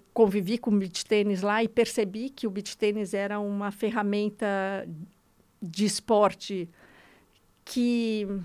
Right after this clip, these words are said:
é, que eu tenho uma identidade,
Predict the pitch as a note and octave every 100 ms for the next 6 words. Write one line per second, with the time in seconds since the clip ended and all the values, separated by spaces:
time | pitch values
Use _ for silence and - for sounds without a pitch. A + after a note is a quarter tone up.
0 | E3+ _ _ _ - _ _ _ _ _
1 | _ _ _ _ - F#3+ F#3+ F#3 F3+ F3+
2 | F#3 F#3+ F#2 - - A3+ G#3+ A3+ G#3+ G3+
3 | G#3 G3+ G3+ G3 G#3+ A#3+ C4 C4+